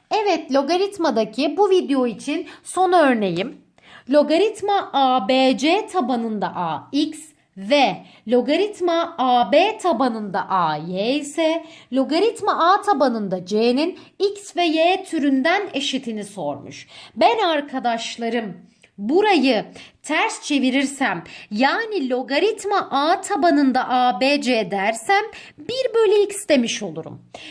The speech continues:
Düzenlediğimde bunu logaritma A tabanında artı logaritma A tabanında B artı logaritma A tabanında C'yi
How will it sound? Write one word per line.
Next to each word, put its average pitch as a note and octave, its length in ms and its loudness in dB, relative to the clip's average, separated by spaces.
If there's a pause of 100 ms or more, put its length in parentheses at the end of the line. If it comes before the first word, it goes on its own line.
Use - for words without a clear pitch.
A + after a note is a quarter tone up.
(220)
Düzenlediğimde D4+ 1040 0
bunu C4+ 380 2 (220)
logaritma C#4 920 0
A B3 360 -2
tabanında E4 840 0 (280)
artı C#4+ 800 0 (240)
logaritma A3 680 -2
A D#4 120 -2
tabanında D#4+ 640 4
B D#4 240 4 (300)
artı C4+ 800 0 (240)
logaritma G#3 760 0
A E4 80 2
tabanında D#4+ 580 2
C'yi D4+ 560 2